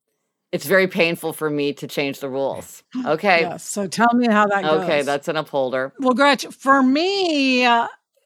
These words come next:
Speaker 2: I will be outside a lot this summer because for me, it's summer of the strike.
Speaker 1: Mm.
Speaker 2: You know, I'm on strike and I will be picketing a lot, which is, of course, all outside.
Speaker 1: Yeah.
Speaker 2: That is my summer of being outside, but I'm calling it summer of the strike. And I'm hoping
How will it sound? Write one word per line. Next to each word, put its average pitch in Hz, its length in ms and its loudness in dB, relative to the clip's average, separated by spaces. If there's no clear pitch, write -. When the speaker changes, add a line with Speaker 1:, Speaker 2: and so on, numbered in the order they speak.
Speaker 2:
I 233 220 0
will 294 300 0
be 370 100 2
outside 233 640 2
a 208 40 -6
lot 202 440 -2
this 226 180 -10
summer 220 400 -2
because 202 360 -6
for 240 180 -10
me, 285 240 -4
it's 277 160 -6
summer 294 420 2
of 254 180 0
the 220 80 -8
strike. 233 460 -2
Speaker 1:
Mm. 214 640 2
Speaker 2:
You 185 60 2
know, 208 180 0
I'm 214 200 0
on 277 220 0
strike 285 480 0
and 214 140 -2
I 214 140 0
will 240 160 -2
be 277 180 -4
picketing 254 720 -2
a 180 80 -6
lot, 175 420 -2
which 214 180 -10
is, 185 140 -10
of 190 140 -10
course, 214 380 -4
all 254 280 2
outside. 190 760 0
Speaker 1:
Yeah. 156 380 2
Speaker 2:
That 226 360 4
is 262 280 -4
my 214 880 2
summer 220 400 -2
of 196 100 -4
being 214 220 -4
outside, 190 640 -2
but 185 100 -8
I'm 185 140 -8
calling 233 420 0
it 214 160 -10
summer 233 400 -4
of 214 140 -4
the 196 100 -10
strike. - 540 -10
And 208 100 -4
I'm 220 100 0
hoping 247 600 0